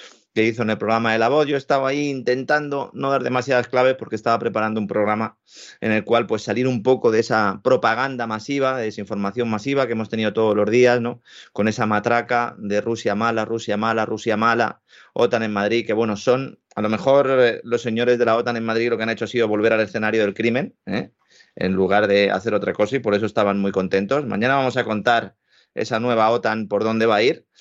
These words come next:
Yo entiendo que la mayor parte de la gente no se habrá leído ni siquiera la declaración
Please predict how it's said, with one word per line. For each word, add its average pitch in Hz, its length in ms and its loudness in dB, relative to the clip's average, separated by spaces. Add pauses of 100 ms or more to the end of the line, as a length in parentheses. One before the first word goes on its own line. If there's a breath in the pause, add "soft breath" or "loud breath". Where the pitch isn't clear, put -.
(280 soft breath)
Yo 131 60 -2
entiendo 151 320 2
que 139 60 0
la 131 80 0
mayor 127 220 0
parte 127 180 0
de 123 40 0
la 117 80 0
gente 123 240 -4
no 117 100 -4
se 120 60 -8
habrá 120 180 0
leído 117 320 0
ni 110 100 -4
siquiera 110 320 0
la 107 80 2
declaración 104 720 -2